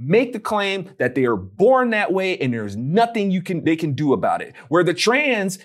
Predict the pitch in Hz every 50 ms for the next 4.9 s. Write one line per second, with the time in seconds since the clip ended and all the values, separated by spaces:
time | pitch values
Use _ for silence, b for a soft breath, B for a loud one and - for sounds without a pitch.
0 | B - 165 170 170 - 208 196 196 - 131 202 233 190 - 160 170 165 156 151
1 | 214 277 285 196 139 113 139 139 131 127 131 139 139 - 165 190 208 202 208 214
2 | 220 196 143 139 214 233 233 - 170 196 185 180 - - 170 214 262 294 190 131
3 | 131 135 123 - - 135 120 110 - 117 107 92 - 110 120 147 - 151 156 151
4 | 151 165 151 139 - 185 160 165 160 160 170 185 214 - 139 107 B